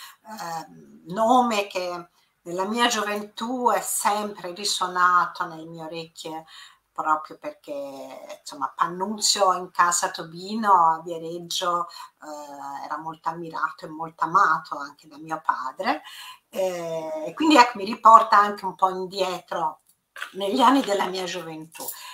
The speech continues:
Eh, la Fondazione Tobino, bene, la Fondazione <clears throat> Tobino è nata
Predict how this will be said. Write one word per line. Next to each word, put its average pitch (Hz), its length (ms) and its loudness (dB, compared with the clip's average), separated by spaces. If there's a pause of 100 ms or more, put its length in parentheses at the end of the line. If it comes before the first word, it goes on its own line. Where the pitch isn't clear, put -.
(260)
Eh, 240 300 6
la 240 140 8
Fondazione 339 720 6
Tobino, 202 420 -10
bene, 175 220 -6
la 226 80 -8
Fondazione 277 1040 -2
<clears throat> 294 280 8
Tobino 302 360 2
è 262 100 0
nata 247 640 0